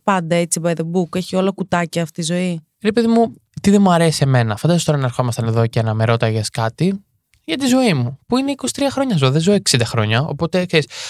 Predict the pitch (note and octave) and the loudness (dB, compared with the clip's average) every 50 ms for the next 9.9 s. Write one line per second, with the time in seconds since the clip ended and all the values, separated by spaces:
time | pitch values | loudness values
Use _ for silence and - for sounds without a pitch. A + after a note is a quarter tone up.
0 | - - - - - - - A#3+ A#3+ B3 C4 B3+ B3+ B3 B3 A#3+ A3+ G3+ - - | -14 -14 -14 -14 -14 -4 0 2 2 2 2 2 2 4 4 4 4 2 -2 -8
1 | - - - - _ _ _ _ _ _ _ _ - - D#4+ - - G#3+ F3+ E3+ | -18 -20 -20 -20 _ _ _ _ _ _ _ _ 0 0 2 4 4 4 6 6
2 | E3+ F3+ G3+ G#3+ A3+ A#3+ A#3+ - A#3 G#3+ G3 G3 - - - A#3 A#3+ A#3+ A3+ G3+ | 6 6 4 4 2 0 2 2 2 2 2 0 -4 -6 -2 0 2 2 2 0
3 | - - A3+ A3+ A#3 A#3+ A#3 A3 G#3 G3 F3+ E3 D3+ - - E3 D3+ D3 D3 - | 0 0 2 4 4 4 4 4 2 2 2 0 -2 -4 -4 -2 -2 -2 -2 0
4 | - A3 A#3 G#3+ - - A3 A3 G#3+ G#3 _ _ _ - - A2+ B2 F#3 F#3 F#3 | 2 2 2 0 0 0 0 0 0 -2 _ _ _ -2 0 2 2 4 4 4
5 | G3 G#3 G#3 A#3 A#3+ A#3+ - A3+ A3 A3 G#3 G3 - - - - - G3 G#3 - | 4 4 4 2 2 0 0 0 2 2 0 -2 -4 -8 -12 -12 -10 -8 -6 -2
6 | - A#3+ A#3 A3 G3+ G3 F3 - F#3+ E3+ D#3 C#3 C3+ C#3 C#3 C3 B2 - - C3+ | 0 2 4 4 4 2 2 2 2 4 4 2 2 0 0 0 0 0 0 2
7 | C3 B2+ B2 A#2+ A#2 - - - - A#2 A#2 A#2+ C3+ D#3 F3+ - _ _ _ - | 2 2 2 0 -2 -4 -6 -2 -2 0 0 0 0 -2 -4 -8 _ _ _ -12
8 | - G3 - - - F3 - - - E3 F3 - - C#4+ - - G3+ F#3+ - F#3+ | -12 -12 -8 -4 -2 -2 0 0 0 0 -2 -2 -2 -4 0 0 0 0 2 0
9 | F#3 G3 - - - A3 F3+ E3+ D#3 - C#3 C3 - - D3 E3 F#3 | -2 -2 -4 -8 -6 -4 -4 -2 0 2 2 2 2 2 2 2 0